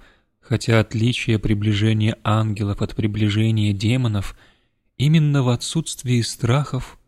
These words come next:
и нахождении на человека мира, смирения и любви.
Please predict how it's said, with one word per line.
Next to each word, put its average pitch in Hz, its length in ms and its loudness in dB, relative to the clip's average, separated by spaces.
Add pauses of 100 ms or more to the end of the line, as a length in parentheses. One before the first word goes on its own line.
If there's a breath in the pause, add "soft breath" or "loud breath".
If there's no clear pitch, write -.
и 123 120 0
нахождении 113 800 0
на 107 120 0
человека 104 720 -2
мира, 113 640 -4 (300)
смирения 107 1000 -2 (340)
и 123 80 -2
любви. 104 600 -2